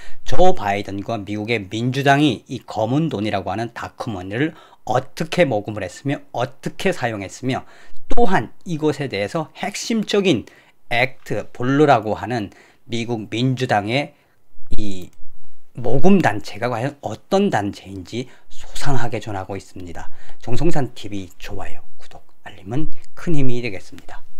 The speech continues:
후원해주신 모든 분들께 멸공. 자, 블룸버그가 터뜨린 역대급 소식이 될 것입니다. 물론 이게 터-, 이 터지-,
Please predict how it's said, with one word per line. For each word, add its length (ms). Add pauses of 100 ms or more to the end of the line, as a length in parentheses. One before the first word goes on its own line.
(360)
후원해주신 640
모든 280
분들께 520
멸공. 400 (720)
자, 400
블룸버그가 800
터뜨린 720 (200)
역대급 760 (240)
소식이 480
될 200
것입니다. 540 (180)
물론 520 (540)
이게 520
터-, 100 (180)
이 220
터지-, 380